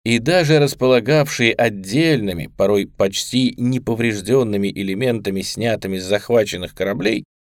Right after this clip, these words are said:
могли передать эти сведения и детали техникам Лиги для ознакомления. Таким образом, возникала реальная угроза того, что, разработав на базе полученной информации собственную систему,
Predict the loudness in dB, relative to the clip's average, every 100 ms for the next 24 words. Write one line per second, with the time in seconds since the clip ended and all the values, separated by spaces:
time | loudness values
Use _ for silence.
0 | _ -4 -4 -2 -2 0 2 2 0 -2
1 | -6 -4 -2 0 -2 -2 -4 -6 -6 -6
2 | -2 0 0 -2 -2 -2 -2 -2 -2 -2
3 | 0 -2 -4 -4 -6 -4 0 0 -2 -4
4 | -4 -4 -6 -8 -14 _ _ _ _ _
5 | -6 -4 -2 -6 -6 -4 -4 -4 -8 -10
6 | -18 -20 -14 -6 -4 -2 -2 0 2 2
7 | 2 2 0 0 0 0 0 0 -2 -4
8 | -4 -2 -2 -2 -6 _ _ -16 -2 0
9 | 2 2 0 2 2 0 0 0 0 -2
10 | -4 -6 -2 0 0 -2 -4 -2 -4 -6
11 | -6 -6 -4 -2 -2 -2 -6 -6 -4 -6
12 | -6 -8 -6 -8 -8 -4 -2 0